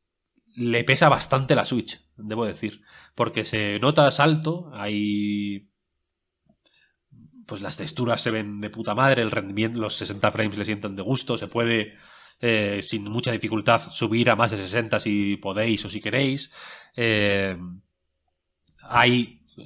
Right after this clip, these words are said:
efectitos a mayores que, que no le van mal. La oclusión ambiental, por ejemplo, le sienta muy bien a los escenarios, los est-, que es precisamente donde más le hace falta, porque los modelos son de puta madre, como lo eran en la Switch, pero los escenarios ahí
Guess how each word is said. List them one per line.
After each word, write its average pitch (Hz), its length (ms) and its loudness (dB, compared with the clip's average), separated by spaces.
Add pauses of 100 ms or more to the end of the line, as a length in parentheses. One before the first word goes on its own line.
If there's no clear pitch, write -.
(260)
efectitos - 560 2
a 127 80 2
mayores 120 720 4 (460)
que, 110 960 0 (640)
que 123 120 0
no 123 80 6
le 135 60 8
van 113 200 6
mal. 151 360 4
La 117 80 4
oclusión 113 320 0
ambiental, 120 440 2
por 117 100 0
ejemplo, 113 240 -2
le 107 80 2
sienta 110 220 -2
muy 104 160 0
bien 110 160 2
a 110 60 4
los 104 120 0
escenarios, 123 680 0 (320)
los 120 160 0
est-, 104 300 -10 (600)
que 123 120 2
es 120 80 0
precisamente 123 480 0
donde 107 220 0
más 110 320 -2
le 110 120 -2
hace 98 120 -8
falta, 123 300 2
porque 98 160 -6
los 98 120 -8
modelos 107 360 -2
son 107 140 -8
de 107 80 -6
puta 117 240 -4
madre, 131 280 2
como 101 220 -4
lo 95 140 -2
eran 107 180 2
en 104 80 0
la 101 100 2
Switch, 151 440 -2 (420)
pero 110 180 0
los 107 120 0
escenarios 120 540 0
ahí 120 320 -2